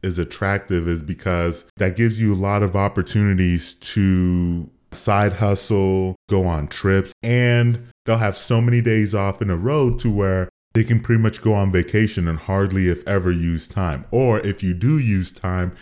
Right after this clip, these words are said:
then you have a lot of days off that you can then use to take trips on.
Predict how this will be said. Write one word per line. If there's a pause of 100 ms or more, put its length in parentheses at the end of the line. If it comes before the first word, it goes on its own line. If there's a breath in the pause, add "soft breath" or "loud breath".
(220 loud breath)
then
you
have
a
lot
of
days
off
that
you
can
then (420)
use
to
take
trips
on.